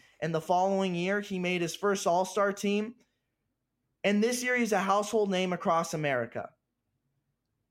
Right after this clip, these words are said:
I've watched the entire transition. I've seen him with every coach. I saw the change to when they got Jason Kidd, and Giannis started to learn how to be a point guard, how to handle the rock,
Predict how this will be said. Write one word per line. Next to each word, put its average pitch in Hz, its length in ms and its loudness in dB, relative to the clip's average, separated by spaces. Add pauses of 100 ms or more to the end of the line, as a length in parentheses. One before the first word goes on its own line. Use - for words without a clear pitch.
(600)
I've 170 160 0
watched 185 320 2
the 190 120 -4
entire 175 360 0
transition. 160 760 -4 (840)
I've 156 140 -4
seen 196 220 0
him 190 100 0
with 170 160 0
every 175 300 0
coach. 185 340 0
I 151 80 0
saw 165 240 0
the 165 120 -2
change 175 600 -6 (600)
to 165 100 -4
when 165 240 0
they 165 100 0
got 170 300 0
Jason 180 440 -2
Kidd, 196 420 -2 (600)
and 151 180 -2
Giannis 180 280 2
started 202 260 0
to 190 80 0
learn 185 260 0
how 190 140 2
to 185 80 0
be 180 140 0
a 170 80 0
point 170 320 -4
guard, 127 180 -2
how 160 140 0
to 160 100 -2
handle 190 320 0
the 180 140 0
rock, 170 460 0